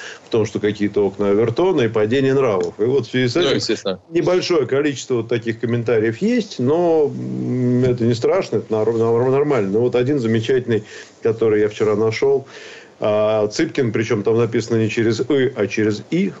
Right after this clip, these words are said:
Speaker 1: Вот.
Speaker 2: Это, ты знаешь, это
Speaker 1: В соответствии с правилами русского языка,
Speaker 2: Язык,
Speaker 1: наверное.
Speaker 2: естественно, да.
Speaker 1: <laughs> Честно, хотя, по идее, нет, Цыпкин, по идее, пишет через "ы".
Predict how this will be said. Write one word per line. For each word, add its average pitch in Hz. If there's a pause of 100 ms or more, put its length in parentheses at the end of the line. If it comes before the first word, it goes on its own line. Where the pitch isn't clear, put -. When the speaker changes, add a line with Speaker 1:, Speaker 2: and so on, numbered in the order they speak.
(440)
Speaker 1:
Вот. 104
Speaker 2:
Это, 117
ты 113
знаешь, 139
это 131
Speaker 1:
В 135
соответствии 147
с 131
правилами 135
русского 123
языка, 117
Speaker 2:
Язык, 104
Speaker 1:
наверное. 101
Speaker 2:
естественно, 120
да. 98
Speaker 1:
<laughs> 151
Честно, 143
хотя, 165
по 160
идее, 180
нет, 160
Цыпкин, 135
по 135
идее, 127
пишет 123
через 139
"ы". 110